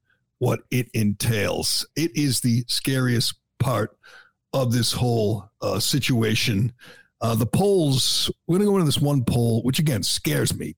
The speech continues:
People are stupid. We need to understand that when we look at polls.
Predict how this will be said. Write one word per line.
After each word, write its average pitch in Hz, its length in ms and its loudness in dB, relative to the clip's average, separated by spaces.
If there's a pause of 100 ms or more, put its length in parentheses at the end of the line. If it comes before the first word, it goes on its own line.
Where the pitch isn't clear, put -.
People 170 420 0
are 143 80 0
stupid. - 560 -2 (200)
We 127 100 2
need 156 200 2
to 156 60 -2
understand 147 580 0
that 85 200 -2 (560)
when 120 140 0
we 135 100 2
look 135 220 0
at 113 120 -4
polls. 113 420 -2